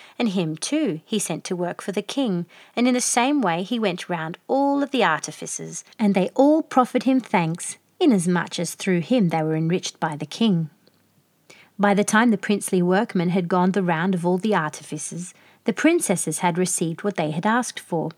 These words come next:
All their clothes were just like what they had been in the other world.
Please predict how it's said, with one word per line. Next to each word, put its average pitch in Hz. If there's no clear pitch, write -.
All 320
their 349
clothes 170
were 156
just -
like 208
what -
they 185
had 185
been 160
in 170
the 190
other 220
world. 160